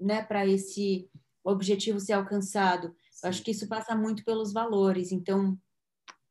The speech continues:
Speaker 1: você pontuou muito assertivamente. Isso é, é, é muito necessário mesmo.
Speaker 2: É, eu tenho uma, eu tenho uma lógica que, é, polos semelhantes se atraem, nesse sentido de crenças e valores.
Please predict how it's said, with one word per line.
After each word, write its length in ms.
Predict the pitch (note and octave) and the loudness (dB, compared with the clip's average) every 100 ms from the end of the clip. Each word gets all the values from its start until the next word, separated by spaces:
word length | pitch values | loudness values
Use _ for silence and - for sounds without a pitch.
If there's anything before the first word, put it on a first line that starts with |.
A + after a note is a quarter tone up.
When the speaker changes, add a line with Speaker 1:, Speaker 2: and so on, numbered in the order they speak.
| _ _ _ _ | _ _ _ _
Speaker 1:
você 440 | F#3+ F3+ - F#3+ G3 | -6 -4 -2 0 0
pontuou 920 | F#3+ F#3+ F#3+ G3 F3+ F#3+ G3 F#3+ F3+ - | 0 0 0 0 0 0 2 0 -2 -4
muito 300 | F#3+ G#3 G#3+ | 0 0 -2
assertivamente. 840 | G#3 G3+ - G#3+ G#3 F#3+ G3 F#3+ | -4 -6 -4 -2 2 2 2 0
Isso 180 | - G3+ | -6 -2
é, 320 | F#3+ F#3 G3 | -2 0 0
é, 420 | F#3+ F3 - F3 | -2 -2 -8 -8
é 100 | F3 F3 _ _ _ _ _ _ | -8 -10 _ _ _ _ _ _
muito 340 | G3 A3+ A3+ G#3+ | -2 0 0 -2
necessário 680 | G#3 G#3 G3 - D#3 D#3+ D#3 | -2 -4 -12 -10 -8 -8 -10
mesmo. 200 | D3+ C#3+ | -12 -8
Speaker 2:
É, 280 | B2 A#2+ B2 | -6 -4 -4
eu 100 | A#2+ | -2
tenho 220 | D3+ D#3 | 0 0
uma, 280 | D#3 C#3+ D3 | 0 0 0
eu 140 | C3 C3 | -2 -2
tenho 180 | D3 | -2
uma 160 | C#3+ C3 | -2 -2
lógica 580 | B2+ C#3 C#3+ C3 B2+ A#2 | 0 2 2 0 -4 -8
que, 460 | - C#3 C3 B2+ - - | -8 -6 -4 -4 -8 -12
é, 460 | A#2+ A#2 A2+ - - - | -12 -8 -8 -10 -14 -4
polos 360 | C#3 E3+ F3 - | 0 0 0 -2
semelhantes 1120 | - - F3 A3+ C4 G#3 C#3 C3+ E3 - E3+ | -6 -6 -4 -2 2 2 2 2 0 -6 -8
se 140 | - F#3 | -6 -6
atraem, 580 | F#3 C3 G2+ F2+ - - | -6 -8 -10 -14 -18 -16
nesse 300 | G#2+ B2+ B2+ | -8 -8 -8
sentido 640 | - C3+ B2+ C3 C3+ C#3 | -6 -6 -6 -4 -4 -6
de 200 | C3 B2+ | -8 -8
crenças 460 | C3 B2 B2+ C3 B2 | -8 -6 -6 -6 -8
e 60 | B2+ | -6
valores. 640 | C#3+ A#2+ F#2 - - | -6 -6 -10 -16 -20